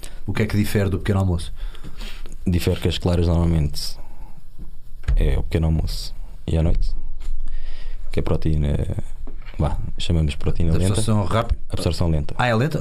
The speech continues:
Speaker 1: Claras, lenta? Ok.
Speaker 2: Claras é lenta. E o resto é, a proteína que vamos buscar é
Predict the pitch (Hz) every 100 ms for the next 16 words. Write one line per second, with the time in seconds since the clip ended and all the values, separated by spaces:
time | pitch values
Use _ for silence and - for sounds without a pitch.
0 | 95 - 135 156 110 156 185 175 104 104
1 | 110 85 98 80 71 - - - - -
2 | - - - - - - - 92 95 92
3 | 92 92 107 107 90 - - - - -
4 | - - - - - - - - - -
5 | - - - - 92 95 85 92 80 -
6 | - 85 80 78 - -